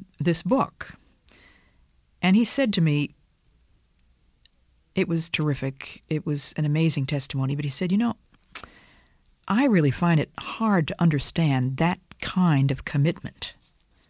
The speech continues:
And I said, "Well, you're a Christian, aren't you?" And he said, "Yes, of course." He said, "I, I have to confess that I haven't given quite all to God. I mean, I, I,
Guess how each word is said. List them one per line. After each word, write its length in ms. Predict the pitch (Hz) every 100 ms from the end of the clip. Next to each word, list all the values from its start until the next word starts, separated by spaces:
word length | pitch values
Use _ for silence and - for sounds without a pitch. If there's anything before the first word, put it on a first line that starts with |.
| _ _ _ _ _ _ _ _ _ _ _ _ _ _ -
And 100 | 180
I 60 |
said, 280 | 165 170 156
"Well, 220 | 151 143
you're 320 | 165 160 139 -
a 60 |
Christian, 440 | - 139 - 143 151
aren't 240 | 143 131
you?" 80 | 139
And 80 | 143
he 40 |
said, 220 | - -
"Yes, 320 | 170 226 - -
of 60 |
course." 520 | - 165 - - - - _ _ _ _ _ _ _ _ _ _ _
He 100 | -
said, 200 | 156 156
"I, 280 | 147 156 - _ _ -
I 60 | 143
have 120 | 147
to 80 | -
confess 480 | 120 - 262 202
that 180 | - 120 _ _ _ _ _ _ _ _ _ _ _ _
I 100 | 151
haven't 280 | 175 220 - - _ _ _ _ _ _ -
given 480 | 208 170 123 123 127 _ _ _ _ _ _ _ _ -
quite 320 | - 151 135
all 560 | 139 202 240 - - - _ -
to 100 | -
God. 380 | 165 175 127 -
I 60 |
mean, 180 | 147 151
I, 240 | 135 143 -
I, 180 | 147